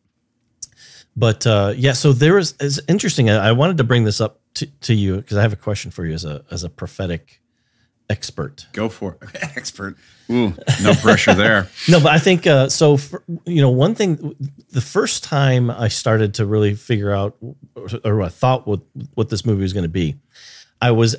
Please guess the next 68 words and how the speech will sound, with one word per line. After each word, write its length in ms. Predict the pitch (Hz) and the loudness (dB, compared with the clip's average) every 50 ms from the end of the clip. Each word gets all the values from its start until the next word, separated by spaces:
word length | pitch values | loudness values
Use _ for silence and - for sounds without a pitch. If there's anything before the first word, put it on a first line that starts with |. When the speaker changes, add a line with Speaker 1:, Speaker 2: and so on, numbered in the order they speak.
| - | -4
Speaker 1:
at, 440 | - 120 117 127 131 139 143 143 - - | -2 0 2 2 2 0 -2 -6 -10 -4
I 60 | - | -2
was 160 | 117 117 113 107 | 0 0 0 0
doing 420 | 127 - - - 143 143 151 165 | -4 -8 -4 0 2 4 4 4
an 140 | 147 127 - - | 2 2 0 0
interview, 680 | 123 120 127 127 113 95 90 85 82 76 69 71 82 - - | 0 0 2 2 0 -2 -4 -6 -6 -6 -6 -8 -10 -10 -4
and 80 | 104 110 | 0 2
I 60 | 117 | 2
knew 220 | 120 120 135 156 | 4 4 4 2
I 20 | 175 | 2
was 140 | 185 156 147 | -2 -2 -2
gonna 140 | 156 127 113 | 0 0 0
make 220 | 113 110 107 - - | 0 0 -2 -2 -4
a 20 | |
movie 220 | 101 104 98 101 | -4 -4 -4 -6
called 220 | 92 - 101 92 87 | -6 -6 -8 -8 -8
The 60 | 98 | -8
God 240 | 92 95 82 82 76 | -8 -6 -6 -6 -8
Man. 100 | 76 76 | -8 -10
I 40 | 85 | -10
knew 60 | 90 | -10
it 20 | |
was 140 | 90 95 110 | -10 -10 -10
gonna 120 | 117 95 | -10 -10
be 40 | 92 | -10
about 180 | 90 92 90 85 | -10 -10 -12 -12
Jesus. 480 | - - 78 71 67 73 73 - - _ _ _ _ _ _ _ _ _ _ _ - | -12 -12 -12 -12 -12 -12 -12 -14 -16 _ _ _ _ _ _ _ _ _ _ _ -2
Uh, 60 | 104 101 | -2 0
I 120 | 98 98 | 0 0
just 120 | 101 110 113 | -2 -4 -2
didn't 140 | - 131 117 | -2 0 0
know, 180 | 110 107 104 | 2 0 0
like, 220 | 98 92 90 85 - | 0 -2 -4 -6 -8
any, 200 | 104 101 98 92 | -8 -6 -6 -6
where, 220 | 87 87 95 - _ - | -8 -10 -12 -14 _ -12
where 140 | - 95 90 | -10 -8 -6
I 40 | 90 | -6
was 100 | 90 90 | -8 -8
gonna 120 | 82 71 | -10 -10
go 420 | 73 - 123 123 120 120 120 117 110 | -8 -2 0 0 2 2 2 2 0
or 80 | 107 101 | 0 -2
anything 240 | 101 95 - 104 92 | -4 -6 -8 -10 -12
like 100 | 92 - | -10 -8
that. 220 | 107 92 82 - - | -8 -8 -8 -8 -8
And 120 | 104 101 101 | -6 -6 -4
so 340 | - 123 113 107 104 101 _ _ _ _ _ _ - | -2 -2 0 0 -2 -4 _ _ _ _ _ _ -2
I 60 | 117 | 0
was 120 | 117 120 107 | 0 2 2
doing 200 | 104 135 143 147 | 2 2 2 2
an 60 | 127 | 2
interview 540 | 113 - 131 135 175 160 120 113 107 101 101 | 0 0 -2 -2 -2 -2 -2 -2 -2 -2 -4
for, 460 | 92 - - - - 104 101 98 92 | -6 -8 -12 -10 -8 -6 -6 -6 -6
I 120 | 76 80 95 120 | -8 -10 -12 -14
think 340 | _ - - - - - - | _ -20 -18 -16 -16 -14 -12
it 60 | - | -8
was 140 | - 107 - | -8 -8 -8
Ch-, 640 | - _ _ _ _ _ _ _ _ _ _ _ - - _ _ _ _ _ _ _ _ _ - | -10 _ _ _ _ _ _ _ _ _ _ _ -20 -20 _ _ _ _ _ _ _ _ _ -18
Ch-, 180 | - 151 143 | -18 -18 -14
Charisma 440 | - - 120 110 113 123 127 131 139 | -8 -4 -2 0 0 0 0 0 0
or 140 | 131 117 110 | 0 0 -2
Christianity 440 | - - 123 104 - 107 101 95 87 | -2 -4 -6 -6 -4 -4 -6 -6 -6
Today. 180 | - 87 82 | -6 -8 -8
It 40 | 76 | -8
was 100 | 65 71 92 | -8 -8 -6
one 100 | 95 98 | -6 -6
of 40 | 92 | -6
those 180 | 87 82 76 | -6 -8 -10
two. 220 | - - - 69 | -10 -12 -14 -14